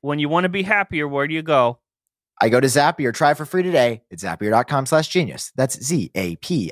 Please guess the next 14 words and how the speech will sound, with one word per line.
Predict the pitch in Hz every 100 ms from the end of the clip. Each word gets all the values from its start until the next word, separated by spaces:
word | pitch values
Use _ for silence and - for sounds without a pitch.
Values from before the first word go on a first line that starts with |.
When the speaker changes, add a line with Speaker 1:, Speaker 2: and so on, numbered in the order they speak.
| -
Speaker 2:
I | 131 131 -
E | 120 127 -
R | 156 101 73 -
dot | 95 -
C | - 143 139
O | - 127 131
M | 139 117 85
slash | - 107 113 -
G | 135 135 135
E, | - 127 127 - _ _ _ _ -
genius, | 151 147 95 -
slash | - - - -
Speaker 1:
Yep. | 160
Speaker 2:
genius. | 226 - - -